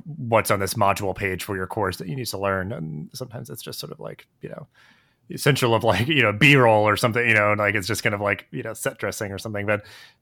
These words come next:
I don't know, but yeah, it's so, it's so complex. And I mean, we, I'm sure we could, uh,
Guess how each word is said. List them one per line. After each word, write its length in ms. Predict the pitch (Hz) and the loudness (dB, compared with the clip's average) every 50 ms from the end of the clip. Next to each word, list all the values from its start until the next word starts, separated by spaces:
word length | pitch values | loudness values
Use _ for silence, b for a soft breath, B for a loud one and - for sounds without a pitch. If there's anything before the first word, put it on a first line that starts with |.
| _ _ _ | _ _ _
I 80 | - 113 | -12 -10
don't 100 | 98 98 | -10 -10
know, 80 | 92 | -10
but 120 | 90 120 113 | -10 -6 -4
yeah, 140 | 101 98 95 | -4 -4 -4
it's 100 | 92 - | -2 0
so, 160 | - 147 160 | 0 2 2
it's 180 | 160 135 113 | 0 -2 -2
so 160 | - - 185 165 | 0 2 2 2
complex. 460 | 131 117 104 95 110 107 101 - - | 2 0 0 2 4 4 4 2 0
And 80 | 110 | -2
I 40 | 101 | -4
mean, 120 | 101 101 107 | -2 -2 -2
we, 120 | 110 110 | -2 -4
I'm 120 | 113 107 | -4 -4
sure 160 | 98 - 110 98 | -4 -4 -4 -4
we 80 | 98 | -4
could, 180 | - 101 92 92 b b b b b b b b _ - | -6 -8 -10 -10 b b b b b b b b _ -8
uh, 300 | 62 65 65 - - | -6 -6 -6 -8 -10